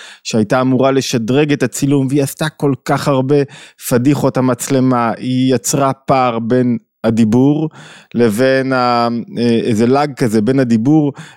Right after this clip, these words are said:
לבין התנועות שפתיים, לבין השמע, וזה היה מעצבן, ועוד כל מיני בעיות עם הפוקוס.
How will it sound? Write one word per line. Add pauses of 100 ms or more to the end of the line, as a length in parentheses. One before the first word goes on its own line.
לבין
התנועות
שפתיים,
לבין
השמע, (460)
וזה
היה
מעצבן,
ועוד
כל
מיני
בעיות
עם
הפוקוס.